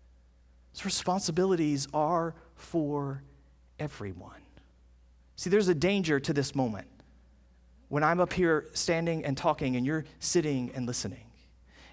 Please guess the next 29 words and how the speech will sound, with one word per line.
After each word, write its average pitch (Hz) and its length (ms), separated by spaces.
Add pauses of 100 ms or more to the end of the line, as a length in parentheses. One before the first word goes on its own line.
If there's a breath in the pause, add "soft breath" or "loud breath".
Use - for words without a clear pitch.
And 143 100
the 147 60
danger 190 400
is 151 80
that 160 140
it 160 80
would 151 120
communicate 185 580
that 151 120
the 143 60
building 170 920 (300 loud breath)
of 165 100
the 165 100
city 226 480
of 139 220
God 180 480 (160 loud breath)
is 175 400 (480 soft breath)
my 180 140
responsibility 117 920 (960 soft breath)
and 117 100
not 117 160
yours. 139 580 (1600)
But 127 120
no, 151 100
these 165 240
responsibilities, 139 1120 (340 soft breath)
this 147 180
call 127 720 (320 soft breath)
is 170 480